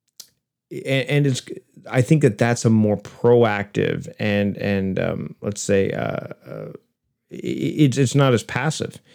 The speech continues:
because if you are waiting on something for some, from someone, the only way in some instances that you're gonna get it is if you follow up with them.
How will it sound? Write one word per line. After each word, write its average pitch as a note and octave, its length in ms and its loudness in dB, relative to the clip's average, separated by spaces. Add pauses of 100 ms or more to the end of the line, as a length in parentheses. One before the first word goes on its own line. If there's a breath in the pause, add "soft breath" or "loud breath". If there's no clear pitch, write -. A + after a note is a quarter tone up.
(340 loud breath)
because A#2+ 380 4
if - 360 0
you C3+ 360 4
are A#2 220 4
waiting B2+ 420 8
on A2+ 160 4
something G2+ 320 -2
for A2 160 -4
some, F#2+ 320 -2
from - 260 -6
someone, F#2+ 420 -4
the A2 280 0
only B2 360 4
way A2 300 6
in G#2 100 2
some A2 240 2
instances G2+ 560 -4
that G2+ 100 0
you're G2+ 120 0
gonna G2 140 2
get A#2 200 4
it G2 100 0
is F#2 120 -4
if F#2+ 140 -4
you G2+ 80 -4
follow E2 400 -2
up - 260 -4
with G#2+ 140 -4
them. - 200 -16